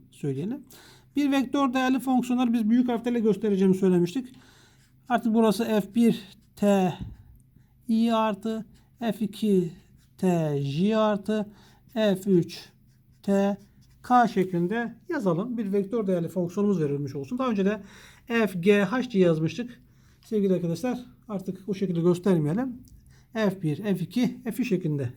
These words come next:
yazalım. O halde böyle bir vektör değerli fonksiyon verildiğinde F'in büyüklüğü veyahut da F'in normu ile kastettiğimiz şey arkadaşlar her bir bileşenin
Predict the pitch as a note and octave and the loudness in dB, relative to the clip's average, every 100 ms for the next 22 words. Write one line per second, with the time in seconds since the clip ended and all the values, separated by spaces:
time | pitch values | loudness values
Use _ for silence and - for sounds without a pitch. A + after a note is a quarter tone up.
0 | - C#3+ D3 A#3+ D4 - - - - - | -6 -6 -6 -10 -14 -20 -20 -20 -14 -2
1 | C4 C#4+ C4 C4+ C4 A#3+ A#3 A3+ C4 A3+ | 0 0 0 0 0 0 0 0 -2 0
2 | G#3+ G#3 A3 G#3 G3+ A3+ G3+ F#3 E3 E3 | 0 0 0 -2 0 2 4 4 4 0
3 | D#3+ - A#3+ G#3+ B3+ A3+ - - - _ | -4 -8 -6 -2 0 0 -2 -10 -20 _
4 | _ _ - - _ _ D3 C#3 G3+ A#3 | _ _ -20 -20 _ _ -6 4 6 6
5 | A#3 G3+ A#3 A#3+ F#3 E3+ G#3 G#3 G3 B3 | 2 4 6 6 4 4 -2 -4 0 4
6 | F3 F3+ F#3+ C#4 A#3 F#3 F3 B3 A#3 A3 | 6 8 8 6 4 2 0 -6 -4 -6
7 | - C4 - E3+ E3 D3+ B3+ G3 A#3+ A#3 | -2 -2 0 -4 -4 -6 -6 -4 -2 0
8 | F#3 D3+ C#3+ C#3 C#3+ G#3 B3+ | 0 0 -2 -2 -4 -6 -8